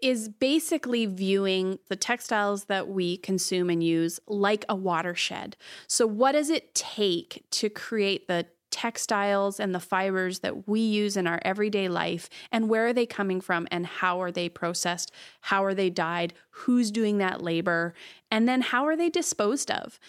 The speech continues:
The project was started in California in two thousand and ten by a woman named Rebecca Burgess, who tried to wear clothing for one full year that was all within two hundred miles of her home in Northern California, and just discovering how hard that is.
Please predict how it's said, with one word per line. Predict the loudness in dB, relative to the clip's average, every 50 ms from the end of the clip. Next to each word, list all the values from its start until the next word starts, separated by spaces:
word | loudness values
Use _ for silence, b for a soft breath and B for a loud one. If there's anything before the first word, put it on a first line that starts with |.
| B B B B B B B
The | 0 0 0
project | 0 2 0 2 2 2 -2 -2 0
was | -2 -2
started | 0 2 2 2 2 2 0 0 -2 -2
in | 0 0 0 2 0 0 -2
California | -2 0 0 0 0 0 0 0 2 2 2
in | 0 0
two | -2 -2
thousand | -2 -2 -2 -2 -2
and | -4 -4 -2
ten | -2 -2 -2 0
by | 0 0 0
a | 0
woman | 0 0 0 0 0 0
named | 0 0 0 0
Rebecca | 0 0 0 -2 -2 -2 -4
Burgess, | -4 -2 0 0 0 0 -2 -2 -2 -4 -6
who | -8 -6 -2 -2 0
tried | 0 0 0 2 2 2 2 0 -2
to | -4 -2 -2 -2
wear | 2 2 2 4 4 2 2 2 2 0 0 -4 B B B B B B B
clothing | -6 0 0 2 2 2 2 0 0
for | 0 0 -2 -2
one | 0 0 0 0 0 0
full | 0 2 2 2
year | 2 2 0 0 2 0 -2 -2
that | 0 0 0 2
was | 0 0 -2 0
all | 2 4 4 6 4
within | 4 2 2 0 0 0 0 -2 -2
two | -2 0 2 2 2 2
hundred | 2 2 0 0 0
miles | 2 0 2 2 2 0 -2 -2 -2
of | -4 -4 -2
her | 0 -2 0
home | 0 0 0 0
in | 0 0
Northern | 0 0 0 0 -2 -4
California, | -4 -4 -4 -4 -4 -4 -6 -4 -4 -4 -6 -8 -10 -12 _ B B B B B B B
and | 0 2 4
just | 2 2 2 2
discovering | 0 0 2 2 0 0 2 0 0 0 0
how | 0 0 -2 -2
hard | 0 0 0 0 0 -2
that | -2 -4 -2 -4 -4 -4 -4
is. | -6 -6 -6